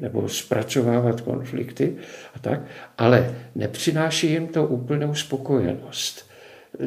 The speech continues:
Té spokojenosti je jakoby čím dál míň. Protože jak být spokojený z toho, že jsme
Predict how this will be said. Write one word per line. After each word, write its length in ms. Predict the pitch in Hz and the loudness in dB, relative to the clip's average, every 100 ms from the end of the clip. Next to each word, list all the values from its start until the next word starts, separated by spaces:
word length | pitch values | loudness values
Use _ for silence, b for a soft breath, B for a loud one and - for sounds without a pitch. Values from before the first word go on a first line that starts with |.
| 123 | 0
Té 100 | 131 | 0
spokojenosti 800 | - 120 - 143 139 147 - 143 | 4 2 4 4 4 2 0 2
je 80 | 143 | 4
jakoby 400 | 139 156 156 151 | 4 2 2 2
čím 260 | - 123 | 2 2
dál 280 | 135 147 151 | 2 4 4
míň. 440 | 135 120 104 98 - - b b b b b | 4 4 2 -2 -6 -16 b b b b b
Protože 560 | - 123 151 156 160 - 170 170 170 170 | -4 0 2 4 4 2 -2 -4 -2 0
jak 200 | 151 151 | 0 4
být 140 | 165 | 4
spokojený 600 | 160 - 143 139 135 127 | 4 2 0 4 6 6
z 100 | 120 | 4
toho, 220 | - 113 123 | 2 4 6
že 140 | 127 | 4
jsme 380 | - 135 120 | 4 4 4